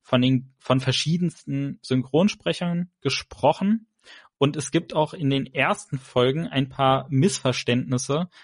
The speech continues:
Da taucht nämlich nur ein Charakter auf. Der heißt dann Patrick Kenneth. Also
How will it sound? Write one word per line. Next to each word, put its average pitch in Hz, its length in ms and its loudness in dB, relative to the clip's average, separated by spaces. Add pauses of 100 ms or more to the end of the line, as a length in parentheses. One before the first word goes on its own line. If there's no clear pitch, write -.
(160)
Da 131 340 4
taucht - 360 0
nämlich 143 240 -2
nur 131 320 0
ein 180 300 2
Charakter 117 600 -2
auf. 127 420 -2 (520)
Der 127 160 2
heißt 151 380 0
dann 143 340 0
Patrick - 640 0
Kenneth. 120 400 2 (320)
Also 117 420 -2